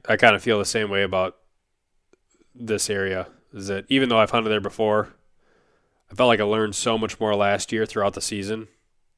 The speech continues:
and just being somewhat aggressive and, and hunting areas that I knew were good from the year prior, to where, for me, it's like,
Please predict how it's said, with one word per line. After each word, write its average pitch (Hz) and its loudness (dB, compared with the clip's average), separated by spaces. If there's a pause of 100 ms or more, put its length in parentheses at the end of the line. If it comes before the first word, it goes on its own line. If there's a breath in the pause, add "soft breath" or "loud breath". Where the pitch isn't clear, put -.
(160)
and 98 -6
just 95 -8
being 98 -8 (240)
somewhat 104 -4
aggressive 98 -6
and, 95 -14
and 98 -14
hunting 104 -2
areas 98 -2
that 90 -6 (720 soft breath)
I 101 -2
knew 101 -4
were 98 -4
good 98 -6
from 98 -8
the 92 -8
year 92 -6
prior, 113 4 (840 soft breath)
to 117 0
where, 104 4
for - 0
me, 135 8
it's 107 2
like, 98 -2